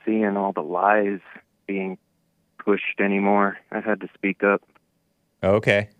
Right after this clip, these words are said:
Speaker 2: You
Speaker 1: Yeah.
Speaker 2: so no
Speaker 1: So
Speaker 2: regrets then, huh?
Speaker 1: No. That's why I know that you guys are on the right side, because I'm coming from the other side. You know, I've seen it. I've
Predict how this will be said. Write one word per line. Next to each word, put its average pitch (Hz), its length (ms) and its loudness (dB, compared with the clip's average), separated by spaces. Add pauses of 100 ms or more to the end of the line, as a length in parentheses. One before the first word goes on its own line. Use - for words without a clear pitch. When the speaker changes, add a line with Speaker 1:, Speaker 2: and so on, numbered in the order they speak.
(920)
Speaker 2:
You 98 180 -6 (100)
Speaker 1:
Yeah. 92 200 4
Speaker 2:
so 139 220 2
no 147 200 4
Speaker 1:
So - 0 -
Speaker 2:
regrets 147 560 4
then, 107 240 2
huh? 123 240 2 (960)
Speaker 1:
No. 139 540 4 (540)
That's 131 200 0
why 135 180 6
I 113 120 6
know 107 420 4
that 95 260 2
you 107 140 -4
guys 98 300 4
are 98 100 2
on 95 140 2
the 92 80 2
right 95 240 2 (100)
side, 104 340 4
because 98 300 -4
I'm 95 140 0
coming 104 400 -2
from 95 220 -4
the 95 100 -2
other 92 280 -2
side. 95 300 2
You 98 60 -4
know, 98 120 0
I've 104 160 2 (120)
seen 110 240 2
it. 95 160 0 (340)
I've 110 120 0